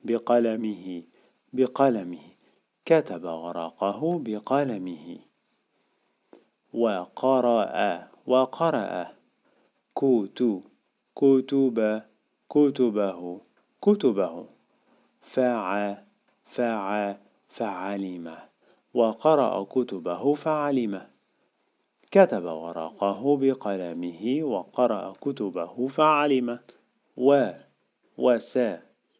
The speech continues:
وسل، وسلك، وسلك. ط-، طر، طرق، طرق، وسلك طرق. س-،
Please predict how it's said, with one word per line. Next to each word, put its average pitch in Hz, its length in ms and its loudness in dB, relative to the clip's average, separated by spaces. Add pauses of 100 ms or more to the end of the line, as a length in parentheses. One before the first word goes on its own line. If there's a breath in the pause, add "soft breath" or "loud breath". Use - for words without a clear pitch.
وسل، 107 840 -2 (480)
وسلك، 107 1080 -2 (180)
وسلك. 131 760 -2 (1200)
ط-، 127 280 6 (560)
طر، 123 500 4 (520)
طرق، 127 760 4 (360)
طرق، 117 680 2
وسلك 113 600 -4
طرق. 139 680 0 (760 soft breath)
س-، 117 440 0